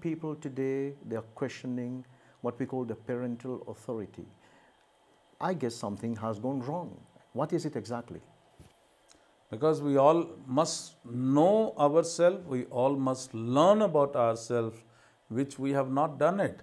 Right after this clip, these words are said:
Speaker 2: And today the children are very intelligent, and in the good old days, whatever parents they said, the children, they were accepting it.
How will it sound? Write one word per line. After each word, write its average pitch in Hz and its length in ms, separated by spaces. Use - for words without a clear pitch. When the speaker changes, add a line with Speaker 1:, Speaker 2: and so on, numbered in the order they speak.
Speaker 2:
And 120 180
today 208 420
the 123 100
children 147 640
are 123 280
very 139 320
intelligent, 143 720
and 147 300
in 135 140
the 143 60
good 151 240
old 202 220
days, 196 440
whatever 180 380
parents 170 500
they 143 220
said, 143 420
the 120 120
children, 127 420
they 120 100
were 117 180
accepting 127 640
it. 110 120